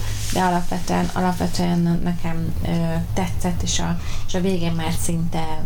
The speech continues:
szinte faltam, mert, mert kíváncsi volt. Nem, nem, nem,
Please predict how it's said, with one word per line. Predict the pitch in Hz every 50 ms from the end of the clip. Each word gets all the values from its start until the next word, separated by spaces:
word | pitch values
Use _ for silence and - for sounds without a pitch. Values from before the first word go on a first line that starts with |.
| - -
szinte | 180 170 170 175
faltam, | 170 - 180 175 175 175 - 165 165
mert, | 165 160 165 165 165 165 165 - - - - - -
mert | - 185 -
kíváncsi | - 214 202 190 180 175 175 170 - 180
volt. | 175 170 170 170 165 170 170 - - - - - - - - - - - - - - - - - - - - - - - - - - - - - - -
Nem, | - 269 262 214 202
nem, | 220 247 226 190 -
nem, | 226 226 208 180 175